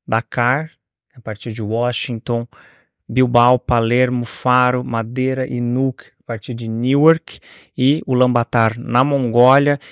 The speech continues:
e Kaohsiung, no Taiwan, a partir de Tóquio, né, com aqueles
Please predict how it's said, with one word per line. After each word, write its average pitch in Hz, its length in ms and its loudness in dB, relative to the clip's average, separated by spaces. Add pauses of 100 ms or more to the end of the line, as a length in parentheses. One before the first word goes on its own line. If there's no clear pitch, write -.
(160)
e 139 80 -12
Kaohsiung, 127 920 -2
no 139 360 -2
Taiwan, 131 600 -4
a 135 100 -8
partir 131 380 -8
de 143 120 -8
Tóquio, 113 540 -6
né, 107 140 -8
com - 180 -12
aqueles 110 460 -8